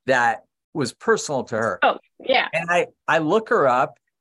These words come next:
Speaker 1: and her last name was Kick. And I thought, "Oh my gosh, there's the answer. Forget the letter. I'm just gonna call it Kickballs." So it's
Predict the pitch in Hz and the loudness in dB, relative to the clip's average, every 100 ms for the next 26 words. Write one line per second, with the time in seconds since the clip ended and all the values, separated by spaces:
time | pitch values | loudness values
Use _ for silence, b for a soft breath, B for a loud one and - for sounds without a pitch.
0 | _ _ 139 170 165 143 - 180 175 185 | _ _ -4 -2 -2 -6 -2 -2 0 0
1 | 226 220 - 180 214 226 165 160 165 _ | 0 -2 -6 -6 -4 -2 -4 -6 -10 _
2 | _ - 151 156 - - 277 - - _ | _ -8 -6 -6 -10 -2 -2 -2 -12 _
3 | _ _ _ _ _ _ - 185 208 208 | _ _ _ _ _ _ -4 -2 2 2
4 | 190 - _ - - _ _ 262 277 269 | 2 -4 _ -20 -20 _ _ 2 4 4
5 | 233 - 381 427 392 - - - 240 269 | 2 4 6 6 4 -2 -6 4 4 4
6 | 240 247 285 311 311 220 - - _ _ | 2 4 6 4 4 2 2 -4 _ _
7 | _ - 247 254 285 285 214 175 147 110 | _ -4 0 4 2 4 4 6 6 2
8 | 92 _ 214 277 269 - 214 208 208 202 | -4 _ 2 2 0 0 0 0 4 6
9 | 220 220 - 247 - 202 160 107 95 - | 6 6 0 0 2 4 4 4 -2 -12
10 | _ - 185 180 175 | _ -6 2 2 2